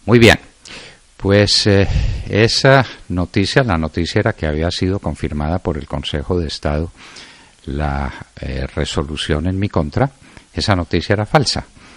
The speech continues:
Yo no estoy pendiente de esa noticia, ni me interesa, y algunos dicen que es que estoy esperando que se me levante esa sanción para aspirar a la presidencia de la República. Nada de eso es verdad.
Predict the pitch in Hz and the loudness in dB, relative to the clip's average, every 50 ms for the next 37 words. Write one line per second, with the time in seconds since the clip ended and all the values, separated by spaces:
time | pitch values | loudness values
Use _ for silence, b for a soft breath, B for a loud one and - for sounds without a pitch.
0 | B B B B B B _ - - - 80 85 73 80 87 - - - 95 82 | B B B B B B _ -20 -18 -12 -10 -8 -6 -6 -6 -8 -4 -6 -6 -4
1 | - - 87 76 71 80 80 82 - - 87 80 78 - 92 80 78 67 - - | -2 -4 -4 -2 -2 -2 -4 -2 -2 -2 -2 -2 0 -2 -2 -2 -4 -8 -10 -12
2 | 73 73 - - 92 87 80 73 65 64 65 65 - - - - - 69 69 - | -12 -10 -8 -8 -6 -6 -6 -8 -8 -8 -10 -12 -12 -12 -10 -6 -6 -6 -6 -4
3 | - 101 92 85 76 65 64 - 67 73 80 87 85 85 80 73 - 87 82 87 | -2 -4 -2 -2 -4 -6 -6 -6 -8 -8 -8 -8 -6 -8 -8 -6 -6 -6 -6 -6
4 | 85 - - 87 - - 87 85 85 87 - - - 65 69 69 71 76 - - | -6 -4 -6 -8 -6 -6 -8 -8 -6 -8 -10 -10 -10 -8 -8 -8 -8 -10 -12 -10
5 | - 78 - - 69 67 67 67 67 67 67 71 71 - 90 - - 85 - - | -10 -10 -8 -6 -6 -6 -6 -6 -6 -6 -6 -8 -6 -6 -6 -4 -4 -6 -6 -6
6 | 76 71 - - 80 73 - - 87 85 82 - - - - - 73 73 - 85 | -8 -8 -6 -8 -8 -8 -4 -6 -6 -6 -6 -8 -10 -12 -10 -8 -8 -8 -8 -8
7 | 78 80 - - - - - - 65 67 71 69 - - 82 78 73 69 65 69 | -10 -10 -14 -14 -16 -14 -14 -12 -12 -12 -12 -10 -8 -8 -8 -6 -8 -10 -10 -12
8 | - - - 73 78 85 - - 73 67 69 71 73 73 76 76 78 76 71 - | -12 -10 -10 -10 -10 -10 -8 -8 -8 -8 -8 -8 -8 -8 -8 -8 -8 -8 -10 -10
9 | - - 80 69 71 - - 71 - - - - - 127 139 - - | -10 -10 -10 -10 -10 -12 -12 -12 -10 -12 -14 -14 -12 -12 -10 -10 -12